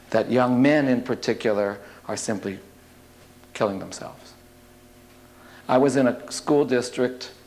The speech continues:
um, last, this past April, where every yearbook in eight schools was dedicated to the high school seniors who were not graduating. And they were not graduating. They were members of the gra-, they would have been members of this year's graduating class,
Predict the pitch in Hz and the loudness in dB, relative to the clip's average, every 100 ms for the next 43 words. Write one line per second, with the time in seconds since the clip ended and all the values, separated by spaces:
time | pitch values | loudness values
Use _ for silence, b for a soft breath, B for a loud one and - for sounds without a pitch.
0 | - - 208 110 107 104 104 - - - | -20 -10 -2 2 2 0 -6 -14 -20 -20
1 | - B B B B 113 110 110 - - | -20 B B B B 0 0 -2 -10 -4
2 | 127 127 131 113 - - 127 127 113 104 | -2 -2 0 -2 -2 -2 -2 0 -2 0
3 | 107 110 110 110 B B 175 170 196 185 | 0 0 0 -4 B B -2 0 0 0
4 | 160 151 117 104 - 107 113 131 143 - | 2 2 0 -2 -2 -8 -4 -2 -4 -6
5 | - 143 123 120 117 113 110 123 120 120 | -6 0 2 2 0 -4 -2 0 0 -2
6 | 131 120 120 113 117 107 113 151 151 131 | -2 -2 -2 -4 -2 -2 0 0 0 -2
7 | 127 127 123 120 120 113 101 101 98 107 | -2 0 0 0 -2 0 -2 -2 -2 -4
8 | - 101 98 95 95 92 - - - - | -4 -6 -6 -8 -10 -12 -14 -16 -20 -20
9 | - - - - B B B B B B | -20 -20 -20 -20 B B B B B B
10 | - 101 101 98 117 151 143 123 113 120 | -8 -4 -2 0 2 2 2 2 2 0
11 | 117 117 107 101 135 160 131 120 120 139 | 0 0 -2 2 2 0 -2 -2 0 0
12 | - 127 147 208 185 147 170 160 127 143 | 2 2 2 2 2 0 0 0 0 0
13 | 139 131 120 98 143 143 123 120 - 117 | 0 -2 -2 -2 -4 -2 -4 -4 -2 -2
14 | 110 107 101 95 104 104 104 107 | -2 -4 -6 -6 -2 0 -2 -6